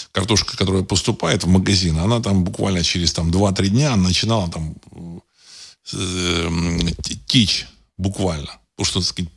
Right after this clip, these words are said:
там нитратов было безумное количество. Люди травились арбузами с нитратами. Ну, все это прошло. Все это прошло, в общем, так сказать, и то, что там западная техника стоит, люди убедились, что там,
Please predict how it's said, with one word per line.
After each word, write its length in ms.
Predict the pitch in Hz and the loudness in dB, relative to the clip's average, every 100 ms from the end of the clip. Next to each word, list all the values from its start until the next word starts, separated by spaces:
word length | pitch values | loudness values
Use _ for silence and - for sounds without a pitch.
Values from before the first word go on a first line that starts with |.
| _ | _
там 200 | - 87 | -2 4
нитратов 480 | 98 107 135 107 87 | 6 6 2 0 -2
было 240 | 82 87 82 | -4 -2 -2
безумное 580 | 92 110 110 87 78 | 2 4 4 2 0
количество. 460 | 78 - 76 - - | -4 -6 -4 -4 -2
Люди 240 | 101 123 | 2 2
травились 560 | 196 123 117 117 98 87 | 2 2 4 2 2 0
арбузами 540 | 95 104 127 113 104 | 0 0 2 2 2
с 160 | 92 - | 2 0
нитратами. 560 | 90 92 80 73 87 - - - - | -2 -2 -6 -6 -6 -8 -12 -16 -6
Ну, 60 | |
все 240 | - - 339 | -2 2 2
это 160 | 330 | 2
прошло. 500 | 220 262 202 202 - - - _ _ _ _ _ _ _ - | 0 0 -2 -2 -4 -6 -20 _ _ _ _ _ _ _ -6
Все 200 | - 82 | 2 2
это 160 | 80 90 | 2 0
прошло, 600 | - 113 85 95 85 - | 0 -2 0 2 2 2
в 40 | |
общем, 280 | - 110 104 | -2 -2 -4
так 100 | 107 | -4
сказать, 260 | 98 98 113 | -6 -6 -6
и 100 | - | -4
то, 100 | 104 | -2
что 180 | - | -2
там 160 | 104 95 | 0 2
западная 460 | 101 107 101 104 98 | 2 2 0 0 0
техника 720 | 101 85 90 - 87 87 87 | 0 -2 -2 -4 -4 -4 -2
стоит, 460 | - 113 143 160 | -2 0 0 0
люди 200 | 98 101 | 2 2
убедились, 520 | 95 85 92 90 95 92 | 2 2 0 0 -2 -4
что 180 | - | -6
там, 240 | - 95 | -8 -8